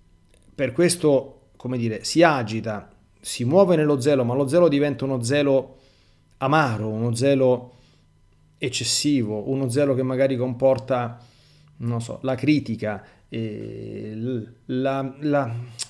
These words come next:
la denuncia amara, non solo delle situazioni, che certamente nel debito modo a tempo opportuno si può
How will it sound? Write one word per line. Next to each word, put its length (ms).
la 100
denuncia 760
amara, 800
non 280
solo 200
delle 200
situazioni, 1000
che 240
certamente 580
nel 180
debito 360
modo 220
a 60
tempo 240
opportuno 420
si 140
può 420